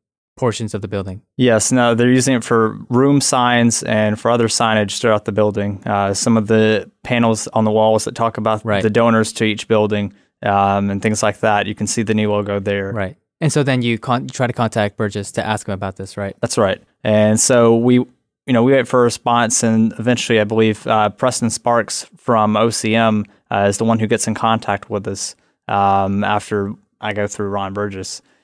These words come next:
Speaker 1: Right. He
Speaker 2: And
Speaker 1: refers you to O C M.
Speaker 2: Yes, yes. You know, in the response, we expect to, s-, you know, see some answers to, you know, what they're gonna do from this point forward.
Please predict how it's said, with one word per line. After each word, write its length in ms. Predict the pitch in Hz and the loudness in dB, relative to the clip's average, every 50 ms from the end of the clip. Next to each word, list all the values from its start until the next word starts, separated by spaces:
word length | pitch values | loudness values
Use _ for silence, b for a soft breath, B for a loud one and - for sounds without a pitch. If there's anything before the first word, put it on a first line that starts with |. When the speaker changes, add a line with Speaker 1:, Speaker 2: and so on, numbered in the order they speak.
| _ _ - | _ _ -4
Speaker 1:
Right. 260 | 117 107 104 107 - | -2 2 2 4 4
He 60 | 165 | 4
Speaker 2:
And 80 | 160 147 | 4 2
Speaker 1:
refers 320 | 107 107 139 135 123 117 123 | 2 2 2 2 0 0 -2
you 60 | 110 | -4
to 120 | - 120 107 | -2 -2 -2
O 80 | 110 | -2
C 200 | 104 - - 104 | -4 -4 -6 -6
M. 180 | 98 98 98 _ _ - | -6 -6 -8 _ _ -2
Speaker 2:
Yes, 380 | 127 120 95 87 87 - - - 139 | 0 0 0 0 -2 -8 -10 -10 -10
yes. 260 | - - - - _ _ _ _ _ _ - | -12 -12 -14 -18 _ _ _ _ _ _ -2
You 100 | 127 113 | 0 0
know, 120 | 107 113 | 2 4
in 100 | 123 123 | 4 4
the 80 | 131 123 | 4 4
response, 680 | 120 113 - - - 147 151 147 123 - - - - - - | 4 2 0 0 0 2 2 2 2 2 0 -2 -2 -2 -2
we 160 | 127 127 123 | 0 2 2
expect 460 | 120 123 - - 139 135 127 123 - | 2 0 -2 -2 0 0 0 -2 -2
to, 100 | - 117 | -2 -2
s-, 220 | 110 - - - _ _ _ _ - | -2 -2 -4 -8 _ _ _ _ -10
you 100 | 113 110 | -8 -6
know, 120 | 104 104 | -6 -4
see 180 | 104 - - 113 | -6 -4 -4 -4
some 280 | - - 107 104 101 | -4 -4 -4 -4 -4
answers 540 | - 110 110 98 - - 107 107 107 - - | -4 -4 -4 -4 -6 -4 -4 -4 -4 -4 -8
to, 380 | - - 104 101 101 101 104 110 110 | -8 -6 -4 -4 -4 -4 -4 -6 -6
you 60 | 104 | -6
know, 100 | 104 101 | -4 -2
what 160 | 104 113 - | -2 -2 -2
they're 80 | 120 110 | -2 -2
gonna 220 | 117 113 104 104 | 0 0 0 0
do 260 | 98 113 113 110 110 110 | 0 0 0 0 0 -2
from 220 | - - 110 107 | -6 -4 -2 0
this 160 | 110 110 - | 0 0 -2
point 240 | - - 113 98 - | -2 -2 -4 -4 -4
forward. 460 | - - 127 120 110 104 98 101 101 | -2 0 2 2 2 2 0 -2 -6